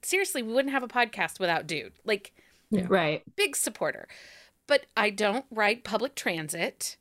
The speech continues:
Speaker 1: so I'm not trying to read a book in, you know, on public transit where I could be approached by
Speaker 3: Mm-hmm.
Speaker 1: a stranger. Um, and
Speaker 2: Well, but I
Speaker 1: honestly,
Speaker 2: read
Speaker 1: though,
Speaker 2: it,
Speaker 1: if a
Speaker 2: I read from my
Speaker 1: stranger
Speaker 2: e-reader all the time, so nobody's seeing my cover anyway.
Speaker 1: But, you know,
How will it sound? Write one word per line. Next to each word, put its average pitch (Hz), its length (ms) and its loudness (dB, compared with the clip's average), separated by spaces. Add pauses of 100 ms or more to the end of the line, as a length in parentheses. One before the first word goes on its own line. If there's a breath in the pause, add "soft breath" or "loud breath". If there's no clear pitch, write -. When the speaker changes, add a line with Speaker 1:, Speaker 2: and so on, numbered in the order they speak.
(280)
Speaker 1:
so 220 220 0
I'm 196 160 4
not 196 220 0
trying 214 240 -2
to 208 60 -4
read 196 200 0
a 196 40 -4
book 185 500 2 (560)
in, 196 180 -2 (180)
you 208 120 -2
know, 175 160 2
on 185 160 0
public 190 320 -2
transit 185 400 -2
where 170 180 0
I 165 60 0
could 175 140 -10
be 180 100 -2
approached 180 400 4
by 180 60 6
Speaker 3:
Mm-hmm. 180 80 4
Speaker 1:
a 180 40 2
stranger. 156 640 -4 (540 loud breath)
Um, 156 340 -2 (500)
and 240 140 0
Speaker 2:
Well, 226 140 6
but 240 100 8
I 233 60 6
Speaker 1:
honestly, 247 120 8
Speaker 2:
read 233 60 8
Speaker 1:
though, 202 140 10
Speaker 2:
it, 180 100 6
Speaker 1:
if - 140 2
a - 20 6
Speaker 2:
I - 60 8
read 240 140 4 (120)
from 208 80 8
my 180 120 8
Speaker 1:
stranger 170 120 2
Speaker 2:
e-reader 175 480 6
all 139 80 -2
the 143 100 -2
time, 143 420 -4
so - 180 0
nobody's 165 420 4
seeing 156 180 0
my 147 140 2
cover 143 320 0
anyway. 190 440 0 (100)
Speaker 1:
But, - 160 0 (1000)
you 247 160 0
know, 196 280 2